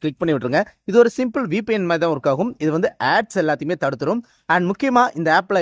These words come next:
இன்னொரு அட்வான்டேஜ் என்னன்னு பாத்தீங்கன்னா, Remini ஆப்ல மட்டும் கிடையாது, நீங்க மத்த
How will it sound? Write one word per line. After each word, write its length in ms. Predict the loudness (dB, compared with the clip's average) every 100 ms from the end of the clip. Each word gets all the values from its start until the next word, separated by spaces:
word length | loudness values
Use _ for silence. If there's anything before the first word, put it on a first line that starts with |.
| 0
இன்னொரு 220 | 0 2 0
அட்வான்டேஜ் 420 | 0 0 0 -4
என்னன்னு 200 | -6 -6
பாத்தீங்கன்னா, 240 | -6 -4 -4 -6 -20 _ 2
Remini 220 | 2 4 2
ஆப்ல 180 | 0 -2
மட்டும் 180 | -2 -2
கிடையாது, 240 | 0 -2 -2
நீங்க 160 | -4 -2 -2
மத்த 220 | 2